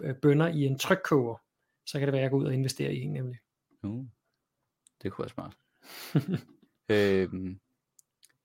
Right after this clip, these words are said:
Speaker 2: S-, Sverige, de har valgt at lukke kirker.
Speaker 1: Ja.
Speaker 2: Cirka
Speaker 1: Altså bare
Speaker 2: syv-
Speaker 1: l-, lukke og
Speaker 2: Ja.
Speaker 1: låse døren, simpelthen?
Speaker 2: Ja.
Speaker 1: Nå.
Speaker 2: Så jeg tror, det er en syv hundrede kirker eller sådan noget over hele Sverige, som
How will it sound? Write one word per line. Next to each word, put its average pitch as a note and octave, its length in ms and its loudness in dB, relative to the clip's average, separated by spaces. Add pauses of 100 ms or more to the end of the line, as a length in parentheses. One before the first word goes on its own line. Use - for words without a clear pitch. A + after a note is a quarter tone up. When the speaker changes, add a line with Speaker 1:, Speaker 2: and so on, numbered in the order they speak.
(600)
Speaker 2:
S-, - 300 -18
Sverige, B2 380 8
de A2+ 160 0
har A2+ 100 6
valgt F#2 220 6
at F2+ 60 2
lukke G2 220 0
kirker. A#2+ 320 2 (1040)
Speaker 1:
Ja. F#3 160 6 (680)
Speaker 2:
Cirka - 260 2
Speaker 1:
Altså - 120 4
bare F#3 160 12
Speaker 2:
syv- D3+ 120 8
Speaker 1:
l-, - 560 -6
lukke F#3+ 240 10
og - 40 12
Speaker 2:
Ja. E3 40 12
Speaker 1:
låse F3 180 10
døren, F3 260 8
simpelthen? E3+ 300 2 (360)
Speaker 2:
Ja. D#3+ 100 0 (580)
Speaker 1:
Nå. A3+ 100 2 (680)
Speaker 2:
Så - 140 2
jeg G#2 300 6
tror, B2+ 160 4
det G2+ 160 6
er G2 40 6
en F#2+ 140 4
syv C3 340 -2
hundrede A2+ 340 4
kirker A2 340 2
eller F2+ 140 2
sådan F#2+ 200 -4
noget F2+ 140 2
over F2+ 260 4
hele G2 260 2
Sverige, F#2 320 4
som F2+ 380 -2